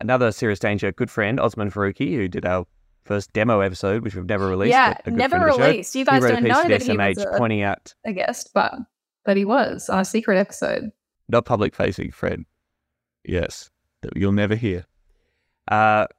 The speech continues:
Speaker 1: Osman wrote a piece for the S M H pointing out who Walkley was, talking about some of his extremely cool views, like an opinion piece that Walkley wrote in nineteen sixty-one,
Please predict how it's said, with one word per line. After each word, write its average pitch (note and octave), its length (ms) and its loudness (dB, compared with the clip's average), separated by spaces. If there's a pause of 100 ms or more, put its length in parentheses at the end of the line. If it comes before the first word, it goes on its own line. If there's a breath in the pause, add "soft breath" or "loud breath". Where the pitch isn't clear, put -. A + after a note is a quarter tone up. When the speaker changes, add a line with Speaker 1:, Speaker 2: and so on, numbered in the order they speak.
(120)
Speaker 1:
Osman C3+ 340 2
wrote A2+ 160 4
a G#2 60 0
piece G#2+ 260 -2
for G#2+ 140 -4
the G2+ 100 0
S G2 140 -4
M A2 80 0
H B2 280 0
pointing G#2+ 280 0
out F#2+ 360 -4
who A#2+ 140 -2
Walkley G2+ 320 -4
was, G#2+ 320 2
talking C3 200 0
about G2 140 0
some A2+ 140 -2
of G#2+ 60 0
his G2 100 -2
extremely B2+ 380 -2
cool G#2+ 240 -4
views, A2+ 500 -4
like G#2 300 0
an G#2+ 100 -4
opinion A#2 380 -2
piece G#2+ 320 -2
that F#2+ 80 -6
Walkley G2 300 -4
wrote F#2+ 200 0
in G2+ 60 -4
nineteen G2+ 260 -2
sixty-one, G2 560 -4